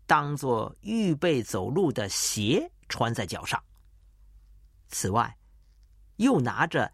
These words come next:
信德当作藤牌，可以灭尽那恶者一切的火箭，并戴上救恩的头盔，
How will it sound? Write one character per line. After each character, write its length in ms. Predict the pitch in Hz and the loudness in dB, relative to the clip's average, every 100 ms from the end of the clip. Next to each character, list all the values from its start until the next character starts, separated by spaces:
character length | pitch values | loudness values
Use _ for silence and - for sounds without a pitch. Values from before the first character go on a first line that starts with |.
| _ | _
信 580 | - - - 285 151 107 | 0 2 4 4 2 0
德 320 | 104 104 160 - - - | -2 -2 -2 -6 -20 -10
当 300 | - 160 160 | -2 -2 -2
作 220 | 160 131 90 | -2 -2 -2
藤 300 | - 98 151 | -4 -2 0
牌， 320 | - 98 139 - - - - - | -2 -4 -6 -10 -20 -20 -14 -6
可 240 | - 135 | 0 0
以 260 | 160 110 95 - - _ _ - - - - | 0 -2 -6 -14 -20 _ _ -20 -20 -20 -6
灭 500 | 269 285 285 220 139 | 2 4 4 4 2
尽 400 | 107 - 247 120 - _ | 0 0 2 2 -4 _
那 280 | 135 127 107 | -2 -2 -4
恶 360 | - 269 202 110 | -2 2 2 2
者 240 | 98 98 | -4 -6
一 500 | 92 101 131 202 240 | -6 -4 -2 0 0
切 300 | 240 - 262 | 0 2 2
的 100 | - 220 | 0 -4
火 280 | - 170 | -8 -8
箭， 240 | - 196 - _ - _ - - _ _ - - | 0 0 0 _ -20 _ -20 -20 _ _ -20 -2
并 200 | 127 101 | -2 0
戴 180 | 127 92 | -2 -2
上 220 | - 92 | -4 -4
救 200 | - 131 | -2 -2
恩 160 | - 127 | -2 -4
的 80 | 104 | -4
头 240 | - 104 | -6 -6
盔， 260 | - 170 | 2 2